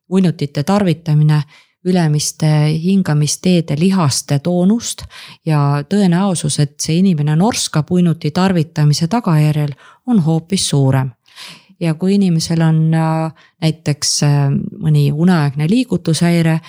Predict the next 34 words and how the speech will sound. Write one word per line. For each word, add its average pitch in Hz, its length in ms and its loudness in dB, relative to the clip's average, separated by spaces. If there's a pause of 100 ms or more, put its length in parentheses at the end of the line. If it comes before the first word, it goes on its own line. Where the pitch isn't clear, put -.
(140)
siis - 200 -4
see 185 80 -2
uinuti 185 440 0
sinna 165 360 2 (180)
absoluutselt 180 760 -2
ei 127 80 2
toimi. 131 440 0 (320)
Siis, - 360 -2
äh, 160 260 2
mm, 175 580 0
need 185 220 0
inimesed 165 500 0
tarvitavad 156 720 0
neid 160 180 0
uinuteid 160 580 0
kui, 156 360 2
äh, 156 160 -2
nii-öelda 160 320 0
komme. 139 480 0 (800)
Ja 170 100 0
minu 240 240 2
teada 185 420 0
oli, 180 260 2
kas 170 220 -4
see 190 120 -2
oli 170 120 2
nüüd 165 260 2
Rootsi 226 380 0
või 170 140 2
Norra, 208 420 0 (380)
või 170 240 0
olid 156 180 0
siis - 240 -6
mõlemad, 175 460 0